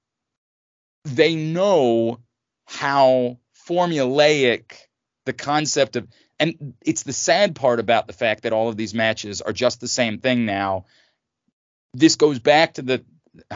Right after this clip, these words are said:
ironic Cody Rhodes statement about, "Well, you don't need to have storylines, you can just have matches."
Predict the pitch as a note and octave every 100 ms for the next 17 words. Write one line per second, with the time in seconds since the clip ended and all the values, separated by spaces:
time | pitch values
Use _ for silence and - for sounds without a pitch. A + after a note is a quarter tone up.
0 | - G#2+ A2 A#2 B2 - _ _ _ _
1 | - E3+ C#3 C3+ D#3+ D#3 - C3+ A#2 A#2+
2 | A2 A2+ A2+ B2+ B2+ C#3 C#3 C#3 C#3 A#2
3 | A#2 - C3 A#2+ A#2 A2 G#2+ - A2+ A#2+
4 | A2 G#2 F#2+ G2+ G2+ F#2 - - -